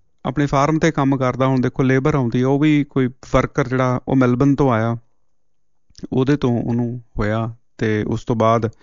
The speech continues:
ਜੋ ਘਟਨਾਕ੍ਰਮ ਵਾਪਰਿਆ, ਅਮਰੀਕ ਸਿੰਘ ਫਲੋਰਾ ਆਉਣਗੇ ਤੇ ਆਪਾਂ ਉਹਨਾਂ ਨਾਲ ਗੱਲਾਂ ਬਾਤਾਂ ਕਰਾਂਗੇ, ਦੱਸਾਂਗੇ। ਤੇ ਚਲੋ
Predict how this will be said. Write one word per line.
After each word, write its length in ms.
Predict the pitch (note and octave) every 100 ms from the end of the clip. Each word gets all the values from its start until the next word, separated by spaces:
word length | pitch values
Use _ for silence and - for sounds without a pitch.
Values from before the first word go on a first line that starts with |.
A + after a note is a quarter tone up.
| - - - _ -
ਜੋ 160 | A#2+ A#2
ਘਟਨਾਕ੍ਰਮ 500 | C3+ A#2 A#2 A2+ A2
ਵਾਪਰਿਆ, 500 | G#2+ G2+ - A2 G#2+ F#2+ _ _ B2
ਅਮਰੀਕ 200 | G#2+ G2+
ਸਿੰਘ 180 | A2 G#2+
ਫਲੋਰਾ 320 | A2 G#2 G#2
ਆਉਣਗੇ 420 | G#2 G#2+ A2+ G#2 F#2+ -
ਤੇ 80 |
ਆਪਾਂ 220 | F#3+ - G2
ਉਹਨਾਂ 280 | G2 G#2+
ਨਾਲ 120 | G2+ G2
ਗੱਲਾਂ 240 | G2 G2+
ਬਾਤਾਂ 260 | G#2 A2 G#2
ਕਰਾਂਗੇ, 340 | A2+ C#3+ D3+ - - _ - - _ _ -
ਦੱਸਾਂਗੇ। 420 | C3+ E3+ E3 E3+ - _ _ _ _ _ _ _ _
ਤੇ 460 | - C#3 C3 C3 B2 A2+ - - _
ਚਲੋ 260 | D3 C#3